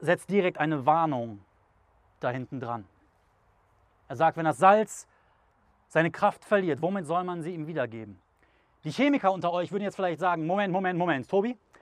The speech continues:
Salz kann nicht salzlos werden. Salz behält seine Salzigkeit.“ Und das ist absolut richtig.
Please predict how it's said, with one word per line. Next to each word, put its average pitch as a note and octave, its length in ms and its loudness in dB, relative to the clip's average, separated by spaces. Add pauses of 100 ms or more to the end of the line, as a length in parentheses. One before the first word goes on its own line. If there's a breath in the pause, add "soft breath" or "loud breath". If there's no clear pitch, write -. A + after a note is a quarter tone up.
(420 soft breath)
Salz G3 420 2
kann G#3 260 0
nicht F#3+ 200 -6
salzlos D3+ 540 -2
werden. G#2 280 -12 (1080)
Salz F3+ 400 -2
behält E3+ 400 0
seine D#3+ 240 -4
Salzigkeit.“ B2+ 640 -6 (520)
Und C3 100 -8
das D3+ 120 -2
ist D#3 140 -16
absolut F#3 360 -2
richtig. - 420 -10